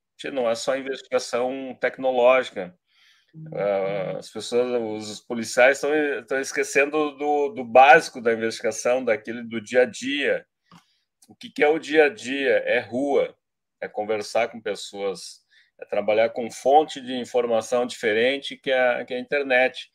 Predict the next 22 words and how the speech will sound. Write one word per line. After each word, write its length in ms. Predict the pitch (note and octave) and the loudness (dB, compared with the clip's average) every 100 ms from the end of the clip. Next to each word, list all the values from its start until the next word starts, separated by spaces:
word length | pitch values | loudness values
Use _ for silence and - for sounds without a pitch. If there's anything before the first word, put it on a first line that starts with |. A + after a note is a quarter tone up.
| _ - - - | _ -20 -20 -2
A 120 | C3 | -2
internet, 640 | C3 D3 C#3 C3+ D3+ - | 2 0 2 4 4 2
na 120 | B2+ F3 | -2 2
verdade, 560 | F3 D3 C3 C#3+ C#3+ | 2 4 6 6 4
é 40 | E3+ | 2
uma, 320 | F3 E3+ E3+ | 2 2 0
uma 400 | D#3 C#3 C#3 C3+ | 0 -2 -2 -2
forma 400 | - C#3+ D3+ D#3 | 2 2 4 2
da 140 | D3+ | 2
gente 680 | D3+ D#3 D3 - D#3 C3+ G#2 - _ _ _ _ _ _ _ _ _ - - _ | 2 -2 -6 -6 -4 -6 -8 -14 _ _ _ _ _ _ _ _ _ -20 -20 _
dinamizar 760 | B2 A2+ F3+ F#3 F3 C3+ C#3 C3 | -8 -4 4 4 4 2 2 2
tempo, 340 | B2+ B2 - - _ _ _ _ _ _ _ _ _ _ _ - | -2 -2 -2 -10 _ _ _ _ _ _ _ _ _ _ _ 2
qualificar 760 | A#2+ F3 G#3 - E3 - C3 | 6 6 4 -6 -8 2 4
a 60 | C3 | 4
informação, 960 | B2+ - A#2 A2 G#2 - G#2 A#2+ F3+ _ _ _ _ _ _ _ _ _ | 2 -4 -4 -4 -4 -4 -2 -2 -6 _ _ _ _ _ _ _ _ _
né? 460 | - F#2 F#2+ G#2 B2+ _ _ _ _ _ _ - | -10 -6 -4 -4 -8 _ _ _ _ _ _ -12
E 320 | A#2 B2 C#3 - | -6 -4 -6 2
poder 680 | D#3 C#3+ A#2 B2 C#3+ D3+ - | 4 4 2 2 4 2 0
melhorar 720 | C3 C3+ D3 F#3+ G3+ D#3+ C#3 D#3+ | -10 -2 0 0 2 4 4 4
o 80 | |
resultado 640 | E3 E3+ D3+ D3+ C3+ C#3 C#3+ | 2 -2 -6 -8 -4 -4 -4
investigativo. 840 | D3 C#3+ - D3 C#3 D#3+ G#2 F#2+ | -8 -8 -8 -8 -10 -10 -10 -12